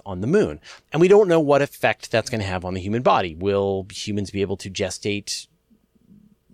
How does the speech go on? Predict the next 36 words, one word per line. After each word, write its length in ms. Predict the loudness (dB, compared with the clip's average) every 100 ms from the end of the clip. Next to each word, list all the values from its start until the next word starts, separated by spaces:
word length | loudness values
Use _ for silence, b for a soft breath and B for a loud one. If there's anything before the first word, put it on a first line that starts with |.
| _ _ -8
pregnancy? 840 | -4 -4 -6 -8 -6 -6 -6 -8 B B B B
Will 440 | -18 -8 2 4 4
there 120 | 2
be 140 | -2
birth 280 | 0 0 -2
defects? 540 | -8 -4 -2 -2 -6 -8
We 100 | -8
just 160 | -6
don't 140 | -4 -2
know 100 | -2
the 140 | -2
answer 220 | -2 -2
to 20 |
that 140 | -4 -4
question. 400 | -6 -4 -6 -8
And 300 | -6 -6 -8 -12
for 240 | -12 -4 0
now, 480 | 2 2 2 2 0
you 120 | -2
know, 80 | -4
if, 160 | -8 B B B -12
if 200 | -8 -2
Musk 340 | -2 -2 -4
and 380 | -4 -4 -8 -10
crew 400 | -6 -2 0 2
are 100 | 0
planning 380 | -4 -8 -6 -6
on 120 | -8
sending 440 | -6 -6 -6 -8
hundreds 320 | -8 -10 -6
of 80 | -8
thousands 500 | -6 -4 -6 -6 -10
of 100 | -12
people 280 | -12 -8 -8
to 100 | -6
Mars, 500 | -2 0 0 0